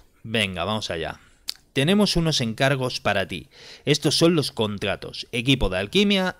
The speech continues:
y mercader capturado. ¿De cuál quieres que te hable? El mercader. El mercader capturado le necesitamos, gente, porque es al que le vendemos la mierda y es con el que más pasta sacamos.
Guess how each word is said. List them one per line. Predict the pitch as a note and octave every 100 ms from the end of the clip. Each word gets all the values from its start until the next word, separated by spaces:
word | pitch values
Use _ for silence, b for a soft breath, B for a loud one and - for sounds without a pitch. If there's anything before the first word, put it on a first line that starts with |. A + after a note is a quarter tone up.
| -
y | A3
mercader | G3+ D3+ B2+ G#2 B2+ C3+
capturado. | C#3 B2 - A2 G2+ A2 D2 - _
¿De | A2+ B2 C3
cuál | B2 B2 B2+ - _ _
quieres | - C3 A2+ -
que | A2
te | F2+ F2+
hable? | A#2+ C#3+ -
El | A#2+ A#2+ A#2
mercader. | B2 B2 B2 B2 B2+ - -
El | B2 A#2+
mercader | A#2+ B2+ C3+ D#3
capturado | E3+ - D3+ C#3+ E3+
le | E3+ B2
necesitamos, | A2+ A2 - A2 A#2 F#2+ -
gente, | A#2 G#2+
porque | G#2+ G2+ C3
es | D#3+
al | D3+
que | C3+
le | A#2
vendemos | A2 A2 C3 D3 C3+
la | B2+ A2+
mierda | A#2 D3 D3+ A2+ A2+ - B B B B -
y | B2
es | -
con | D3
el | C3
que | A2+
más | A2+ -
pasta | C3+ - C#3
sacamos. | - G2 A#2+ A2 F2